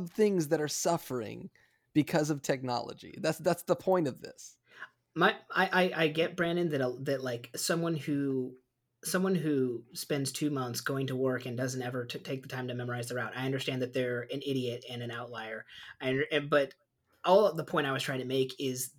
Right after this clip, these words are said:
Speaker 2: basically the little extra effort of actually looking at a map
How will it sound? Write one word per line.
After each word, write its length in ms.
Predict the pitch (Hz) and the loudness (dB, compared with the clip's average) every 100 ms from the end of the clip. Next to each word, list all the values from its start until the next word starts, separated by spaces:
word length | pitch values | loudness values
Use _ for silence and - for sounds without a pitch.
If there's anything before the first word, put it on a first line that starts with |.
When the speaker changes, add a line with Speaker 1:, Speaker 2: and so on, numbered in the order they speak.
| - | 0
Speaker 2:
basically 400 | 165 175 202 156 | 2 4 4 4
the 120 | 147 | 4
little 320 | 135 139 180 180 | 4 6 6 4
extra 300 | 156 - 131 120 | 0 -2 -4 -2
effort 460 | 127 175 165 - - | -2 2 0 0 -4
of 100 | 127 | -2
actually 300 | 131 - 120 | -2 -2 -2
looking 360 | 123 131 147 | -2 -2 -2
at 80 | 131 | -2
a 40 | 117 | -4
map 360 | 107 113 139 | -6 -8 -8